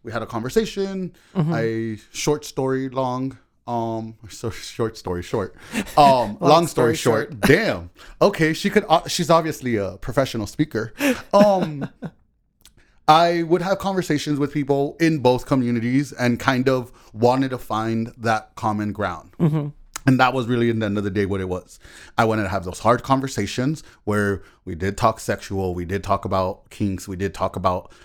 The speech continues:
Speaker 1: just hard stuff that were hard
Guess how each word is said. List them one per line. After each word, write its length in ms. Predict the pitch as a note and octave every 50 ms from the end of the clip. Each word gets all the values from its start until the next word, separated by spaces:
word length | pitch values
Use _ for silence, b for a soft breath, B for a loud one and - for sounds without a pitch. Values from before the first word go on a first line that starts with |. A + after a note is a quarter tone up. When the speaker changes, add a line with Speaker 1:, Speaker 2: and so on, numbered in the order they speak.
| b -
Speaker 1:
just 380 | - A2+ G#2+ G2+ - - - - _ _ _ _ _
hard 460 | - - G2 F#2+ G2 E2+ E2 D#2+ - _ _ _ _ _ _
stuff 520 | - - - - A2 F#2+ E2 - - - - - _
that 440 | G#2 F2+ F#2+ F#2+ F#2 F2 - - -
were 280 | G2+ F2+ F#2 F2+ F2+
hard 520 | F2+ - - G#2+ A2+ D3 C#3 F#2 F2 -